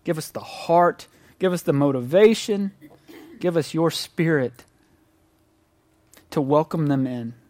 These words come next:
and maybe even to chase after them and bring them back.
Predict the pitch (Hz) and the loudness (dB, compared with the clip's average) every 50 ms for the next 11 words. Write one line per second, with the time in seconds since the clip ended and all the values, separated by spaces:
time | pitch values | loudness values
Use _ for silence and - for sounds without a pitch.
0 | _ _ _ _ _ _ _ _ _ _ _ _ _ _ _ _ _ _ _ _ | _ _ _ _ _ _ _ _ _ _ _ _ _ _ _ _ _ _ _ _
1 | _ _ _ _ _ - - 143 139 143 156 170 180 196 214 220 202 175 - - | _ _ _ _ _ -10 -6 -4 -2 -2 -2 0 0 0 0 0 -2 -4 -6 -6
2 | 160 160 160 147 135 - - 170 147 139 - - 135 127 127 123 - - 123 113 | -6 -4 -4 -4 -4 -6 -6 -6 -6 -6 -4 -6 -6 -6 -8 -10 -14 -16 -14 -14
3 | 107 110 - _ _ _ _ _ _ _ _ _ _ _ - - 131 117 143 135 | -14 -16 -18 _ _ _ _ _ _ _ _ _ _ _ -10 -10 -8 -4 -2 -2
4 | 135 135 127 120 117 117 117 110 107 107 - - - | -2 -2 -2 -4 -6 -6 -10 -14 -14 -16 -20 -20 -20